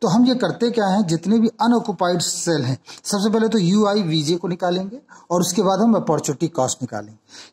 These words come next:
ये जो सीआईजे दिया है, ये नाइनटीन, एट, फ़ोर्टी,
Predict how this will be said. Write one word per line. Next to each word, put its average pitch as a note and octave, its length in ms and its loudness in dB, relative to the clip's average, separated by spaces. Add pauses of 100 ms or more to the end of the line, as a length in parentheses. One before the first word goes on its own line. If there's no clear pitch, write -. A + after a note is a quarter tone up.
ये A3 60 4
जो A#3 100 2
सीआईजे G#3+ 540 2
दिया F#3+ 260 2
है, A3 120 4
ये F#3 460 2 (220)
नाइनटीन, F3 680 2 (460)
एट, E3 400 0 (220)
फ़ोर्टी, F#3 540 -2